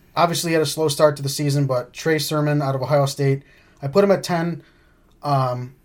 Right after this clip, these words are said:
he did have a huge playoff, uh, appearance and played very well in the playoffs. Um, but I had to put him there because he's got the, he's got the potential,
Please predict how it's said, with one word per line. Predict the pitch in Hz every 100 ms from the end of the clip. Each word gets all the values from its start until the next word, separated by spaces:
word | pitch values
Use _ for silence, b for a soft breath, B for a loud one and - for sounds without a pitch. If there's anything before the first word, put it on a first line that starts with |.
| _ _ _
he | 143
did | 139 170
have | 165 170
a |
huge | 139 - 185 170 139
playoff, | 170 160 151 143 - - _ _ _ _ -
uh, | 139 127
appearance | - 151 143 139 - - _ _ _
and | 147 139 139 123 -
played | 156 147
very | 120 143 147
well | 147 139 135 135
in | 143 135
the |
playoffs. | 135 139 127 127 - - b b b b b -
Um, | 120 110 107 110 _ _ _ _ _ _ _ _ _ - -
but | 156 131 -
I | 139
had | 139 180
to |
put | 143 180
him |
there | 170 165
because | 147 143 147
he's | 131
got | 127 147 147 -
the, | 139 135 127 b b b b b b _ _ _
he's | 143 147
got | 202
the | 170
potential, | 143 185 180 190 185 175